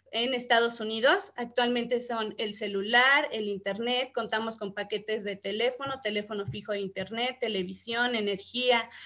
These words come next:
seguridad y automatización, proceso de pagos, protección de identidad, y pueden observar los socios con los que contamos también en la parte inferior, que son los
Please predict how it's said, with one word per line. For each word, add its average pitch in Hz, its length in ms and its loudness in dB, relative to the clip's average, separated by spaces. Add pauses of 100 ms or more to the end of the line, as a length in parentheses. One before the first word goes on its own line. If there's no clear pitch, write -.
seguridad 233 520 6
y 254 40 12
automatización, 220 1080 2
proceso 226 460 0
de 202 100 0
pagos, 247 500 6
protección 214 520 -4
de 226 60 -2
identidad, 214 680 4 (480)
y 285 240 0
pueden 240 340 4
observar 220 640 0
los 208 280 0
socios 226 380 -4
con 208 160 -2
los 196 140 -6
que 185 120 -10
contamos 202 540 -4
también 226 340 -4
en 262 100 -2
la 196 120 -2
parte 208 300 -4
inferior, 214 580 0 (720)
que 240 140 -6
son 233 180 0
los 233 180 -2